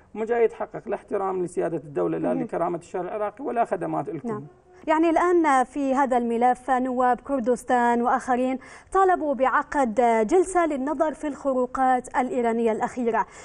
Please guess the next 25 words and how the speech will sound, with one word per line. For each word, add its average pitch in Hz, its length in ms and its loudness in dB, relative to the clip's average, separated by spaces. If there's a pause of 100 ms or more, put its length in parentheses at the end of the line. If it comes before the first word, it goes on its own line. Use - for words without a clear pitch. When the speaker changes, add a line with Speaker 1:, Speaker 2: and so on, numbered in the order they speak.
(100)
Speaker 2:
برأيك 392 460 4
ما 320 80 -2
هو 320 400 2
القرار 277 500 0 (100)
الذي 269 360 -4
سيتخذ؟ 254 640 -8 (920)
Speaker 1:
لا 180 140 -2
شيء - 180 -10 (920)
من 175 100 0
قبل 151 240 0
الحكومة، 185 420 -4
لا 165 140 0
شيء 151 180 -8
للأسف. 139 480 -12 (560)
احنا 180 280 -2
اعتدنا 175 440 0
بالضربات 156 600 0
اللي 156 160 -2
كانت 160 320 -2
في 147 540 -6
بادئ 170 320 -8
الأمر 175 360 -2
من 151 220 -2
قبل 147 340 -4
تركيا، 220 500 -6